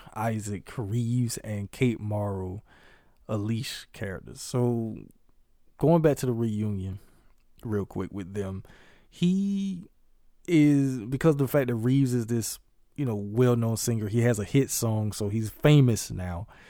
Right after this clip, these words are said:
and people know who he is. So right off the bat, when they get to the reunion, it, a lot of people, they wanna take pictures with him, get his autograph, you know, just,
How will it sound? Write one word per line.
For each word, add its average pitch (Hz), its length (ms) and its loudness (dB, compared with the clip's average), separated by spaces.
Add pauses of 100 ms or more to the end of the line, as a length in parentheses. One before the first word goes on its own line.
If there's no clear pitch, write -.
(280)
and 104 480 -2
people 127 240 2
know 113 140 2
who 107 160 0
he 104 160 0
is. 90 140 -6
So 101 420 -2
right 104 800 -4
off 127 160 0
the 127 60 -2
bat, 117 240 0
when 117 80 -2
they 120 80 0
get 117 160 -2
to 110 80 -8
the 107 80 -6
reunion, 101 480 -6
it, 107 200 -8
a 87 200 -14
lot 113 240 -2
of - 40 -4
people, 113 300 -2
they 117 80 4
wanna 113 260 2
take - 280 -4
pictures 190 400 2
with 165 140 0
him, 156 280 4
get 107 140 -2
his 90 120 -6
autograph, 120 760 2
you 135 80 -2
know, 110 160 -2
just, 104 200 -6